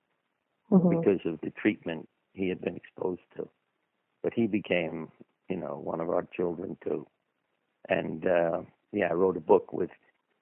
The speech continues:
Speaker 2: his th-, name, Buddy's Candle, was the book that I wrote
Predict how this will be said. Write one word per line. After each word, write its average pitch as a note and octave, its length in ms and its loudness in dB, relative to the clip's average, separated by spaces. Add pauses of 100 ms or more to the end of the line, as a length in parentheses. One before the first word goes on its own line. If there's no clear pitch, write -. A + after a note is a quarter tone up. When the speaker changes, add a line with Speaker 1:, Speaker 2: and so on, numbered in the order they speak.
(240)
Speaker 2:
his A2 140 4 (160)
th-, - 120 -6 (240)
name, F2 400 2
Buddy's E2+ 380 2 (100)
Candle, F#2 440 2
was D2+ 180 -6
the - 60 -4
book E2+ 320 -2
that D#2+ 160 -4
I E2 80 0
wrote F2 300 -4